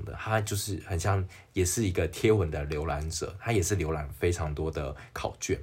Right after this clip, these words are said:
但是他也希望在你考卷当中直接马上找到你要回应这一题的答案的内容的关键是什么。所以你可能就要在六十到八十天这段时间，就可以赶快去练习说怎么样把你的考古题写到让人家觉得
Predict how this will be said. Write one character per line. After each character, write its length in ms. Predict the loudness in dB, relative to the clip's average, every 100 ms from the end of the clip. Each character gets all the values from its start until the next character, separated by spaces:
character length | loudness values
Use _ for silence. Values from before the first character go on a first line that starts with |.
| -6 -14 -14 4
但 140 | 6
是 40 | 8
他 80 | 6
也 60 |
希 140 | 6 6
望 100 | 6
在 120 | 6
你 80 | 4
考 140 | 0
卷 160 | -2 -2
当 120 | -2
中 120 | -4
直 140 | -4 -2
接 240 | 2 2
马 160 | 0 -2
上 180 | 0 0
找 140 | -2
到 200 | -2 -2
你 200 | -4 -4
要 100 | -4
回 200 | -4 -4
应 180 | -4 -4
这 120 | -2
一 60 | -2
题 180 | -4 -10
的 100 | -8
答 160 | -8 -6
案 120 | -6
的 300 | -8 -8 -6
内 180 | -2 0
容 220 | 0 -4
的 120 | -8 -4
关 280 | 2 2
键 160 | 4 2
是 160 | 0 -6
什 200 | -6 -8
么。 120 | -10 -12 -12 -12 -4
所 120 | 6
以 60 | 8
你 80 | 8
可 140 | 4
能 80 | 2
就 80 | 4
要 240 | 6 4
在 380 | 2 2 4 4
六 200 | 4 4
十 160 | 4 2
到 120 | 0
八 180 | 0 0
十 60 |
天 120 | -2 -2
这 80 |
段 160 | -2 -2
时 80 | -4
间， 120 | -4
就 100 | -2
可 120 | -2
以 40 | -2
赶 160 | -4
快 80 | -6
去 240 | -2 0 0 -6 -10 6
练 220 | 6 6
习 180 | 2 0
说 180 | 0
怎 140 | 0 2
么 60 |
样 120 | 2 2
把 140 | -2
你 140 | -4
的 100 | -4
考 220 | -6 -6 -6
古 180 | -6
题 260 | -8 -8 -8
写 200 | -6 -4 0
到 280 | 2 2 -2 -10 -4
让 140 | 2 4
人 60 |
家 140 | 4 4
觉 140 | 2
得 280 | 0 -2